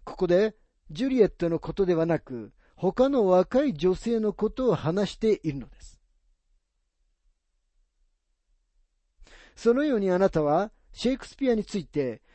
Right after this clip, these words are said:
自分が知らないことが多くあるということを知り、もっと学ばなければならないということに気づくはずです。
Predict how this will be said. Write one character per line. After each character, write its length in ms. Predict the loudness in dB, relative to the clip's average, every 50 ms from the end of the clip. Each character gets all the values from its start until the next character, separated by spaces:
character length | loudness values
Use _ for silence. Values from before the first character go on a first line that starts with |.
| _ -16
自 240 | -8 -4 -2 -2 -2
分 220 | -2 -2 -2 2
が 140 | 2 2 2
知 200 | 2 -2 -4 0
ら 140 | 0 0 0
な 160 | 0 -2 -4
い 60 | -4
こ 160 | -4 -4 -4
と 160 | -2 -2 -2 2
が 200 | 4 4 6 6
多 200 | 4 2 0 -2
く 300 | -4 -4 -4 -4 -4 -4
あ 160 | -2 0 0 0
る 80 | 0
と 160 | 0 0 0
い 100 | 0 2
う 80 | 0 -2
こ 160 | -2 -4 -6
と 160 | -4 0 0
を 80 | 0 0
知 180 | -2 -4 -6 -6
り、 240 | -6 -6 -8 -12 _ _ _ -20 -20 -20 _ -4
も 140 | -2 -2
っ 80 | -2 -2 -2 0
と 120 | 2 2
学 380 | 2 4 2 2 2 4 2 0
ば 140 | 0 0 -2
な 120 | -2 -2
け 160 | -2 0 2
れ 120 | 4 4 4
ば 180 | 4 4 2
な 200 | 2 2 2 2
ら 120 | 2 2 2
な 140 | 2 0 0
い 80 | 0
と 140 | 0 0 0
い 100 | 0 0
う 60 | -2
こ 160 | -2 -4 -8
と 120 | -6 -4 -4
に 120 | -4 -4
気 160 | -6 -6 -6
づ 180 | -6 -6 -6 -6
く 100 | -2 -2
は 160 | -2 -2 -2
ず 100 | -6 -10
で 120 | -18 -20 -20
す。 180 | -20 -20 -20